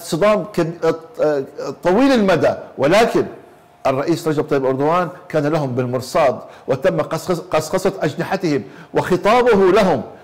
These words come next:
وتوجيه تحذير شديد اللهجة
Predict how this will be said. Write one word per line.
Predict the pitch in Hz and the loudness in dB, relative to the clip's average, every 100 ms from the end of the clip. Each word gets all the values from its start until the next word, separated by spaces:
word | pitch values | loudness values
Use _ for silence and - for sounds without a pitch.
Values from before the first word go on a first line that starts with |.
| - | -4
وتوجيه | 147 160 151 - - - - 160 151 135 262 240 143 - - - | 2 4 4 0 -10 -16 -2 2 2 2 2 2 0 -6 -20 -6
تحذير | 185 - 170 170 254 240 196 - - - | -4 -2 0 2 4 4 2 -2 -16 -12
شديد | - 196 240 | 0 2 4
اللهجة | 202 196 220 214 147 147 | 2 2 2 2 2 0